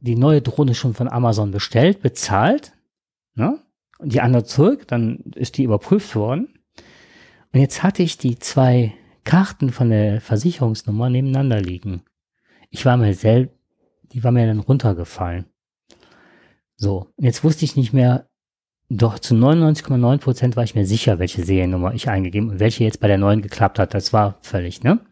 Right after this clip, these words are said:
Ich hatte aber jetzt mittlerweile die von vierhundertzwanzig bestellt. So,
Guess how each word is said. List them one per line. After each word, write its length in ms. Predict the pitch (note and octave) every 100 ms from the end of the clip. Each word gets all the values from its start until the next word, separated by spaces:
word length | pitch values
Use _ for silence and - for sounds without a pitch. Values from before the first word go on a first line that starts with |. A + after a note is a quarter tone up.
| _ - - - _ _ _
Ich 140 | - A2+
hatte 160 | A2
aber 140 | B2 G#2
jetzt 240 | G2 -
mittlerweile 360 | A2+ A#2 A#2 A2+
die 120 | A2
von 240 | - G#2
vierhundertzwanzig 720 | G2+ A#2+ G2+ - C#3 C3 F#2 -
bestellt. 500 | G2+ - F2 F2+ - _ - _ _ _ _ _ _ _ _ _ _ _ _ _ _ _ _ - - - -
So, 280 | - F#2+ E2